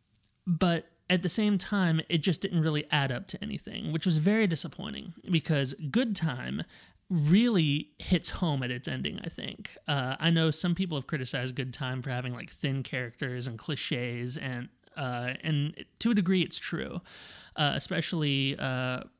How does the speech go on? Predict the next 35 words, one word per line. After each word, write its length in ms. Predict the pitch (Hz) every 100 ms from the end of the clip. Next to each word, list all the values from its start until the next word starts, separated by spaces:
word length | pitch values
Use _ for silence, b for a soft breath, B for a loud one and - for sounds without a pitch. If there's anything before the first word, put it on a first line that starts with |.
| _ 170
Robert 340 | 151 139 143
Pattinson's 580 | 135 131 135 - 127 123
brother, 480 | - 180 160 131 127
who's 180 | 143 127
played 300 | - 139 135
by 140 | 123
one 160 | 123 123
of 80 | 123
the 60 |
co-directors. 680 | - 165 143 131 123 123 123
I 60 | -
think 200 | 233 196
it's, 260 | 180 -
uh, 260 | - 127 120
Benny. 600 | 135 127 151 135 - 151 175 - _ _ _ _ _ _ -
He's 380 | - 175 160 143
developmentally 680 | 151 170 170 165 151 143
challenged, 600 | - 151 123 131 139 - - -
and 480 | 143 139 131 135 135 B B B B 226
that's 260 | 233 -
not 160 | 220 190
the 80 | 151
strongest 460 | - 156 143 131 -
acting 360 | 131 - 127
performance 500 | - 127 117 117 123
in 80 | 123
the 80 | 127
movie. 420 | 135 - - 185 B B
But 260 | 160 170 -
where 200 | 185 214
the 80 | 214
movie 400 | 190 180 160 -
ends, 260 | 147 131
and 120 | 131
I'm 120 | 160